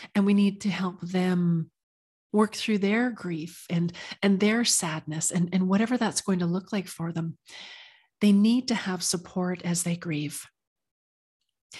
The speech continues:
And if your own grief is too much to be able to support your other children,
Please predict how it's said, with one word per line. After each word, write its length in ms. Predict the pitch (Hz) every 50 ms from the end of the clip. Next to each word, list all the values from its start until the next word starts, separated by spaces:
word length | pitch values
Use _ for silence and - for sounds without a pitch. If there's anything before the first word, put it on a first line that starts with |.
| - - - - - - _ _ _ _ _ _ _ _
And 100 | 214 208
if 140 | 214 202 -
your 220 | 202 208 202 202 -
own 340 | - 196 208 233 262 277 285
grief 460 | 254 226 196 190 185 180 175 180 - - _
is 340 | - 180 180 175 170 175 -
too 220 | - - - 214
much 360 | 190 190 185 180 185 - -
to 60 | - 190
be 100 | 190 175
able 160 | 170 165 170
to 120 | 175 180
support 560 | 170 - - 175 170 - - 185 180 180 175
your 160 | 180 185 175 175
other 220 | 170 165 165 160
children, 720 | - - - - 233 240 240 233 190 175 165 165 175 196